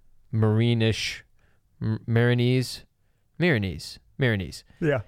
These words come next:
Speaker 1: He's the Marinese dude, rich dude, who went with him to Yunkai.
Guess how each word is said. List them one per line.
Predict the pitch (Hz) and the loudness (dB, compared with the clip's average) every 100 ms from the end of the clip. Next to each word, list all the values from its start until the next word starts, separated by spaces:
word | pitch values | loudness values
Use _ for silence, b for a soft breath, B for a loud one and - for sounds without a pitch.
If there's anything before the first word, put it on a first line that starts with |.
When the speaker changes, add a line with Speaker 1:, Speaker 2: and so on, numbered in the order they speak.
| - | -2
Speaker 1:
He's | 143 | 0
the | 135 | 4
Marinese | 135 139 135 127 107 113 127 | 4 4 2 0 -4 -10 -8
dude, | 113 123 113 107 110 - | 0 2 2 0 -8 -4
rich | 123 120 - | 0 0 0
dude, | 110 101 95 98 _ - | 0 0 0 -6 _ -4
who | 113 | 0
went | 107 95 | 2 0
with | 101 98 | 0 0
him | 98 92 | -2 -4
to | - | -4
Yunkai. | 95 92 95 92 | -2 -2 -4 -6